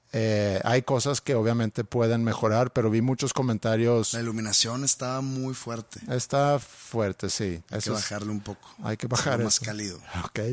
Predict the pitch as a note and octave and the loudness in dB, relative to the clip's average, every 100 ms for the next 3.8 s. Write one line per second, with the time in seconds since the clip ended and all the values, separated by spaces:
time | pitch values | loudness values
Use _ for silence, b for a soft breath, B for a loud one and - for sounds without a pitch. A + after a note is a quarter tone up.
0 | C#3 B B B B B - - A#2 C3 | -6 B B B B B -10 -2 2 2
1 | D3+ F3+ C3+ G#2+ G#2+ G#2 G2+ G#2 - B2+ | -2 -8 -4 0 0 0 -2 -4 0 0
2 | D#3 C#3+ C3+ B2+ B2+ B2+ C3 C3+ - B2+ | 2 2 4 4 4 4 4 4 2 2
3 | - C#3+ C#3+ C3+ - B2 B2 | 2 2 4 4 4 4 4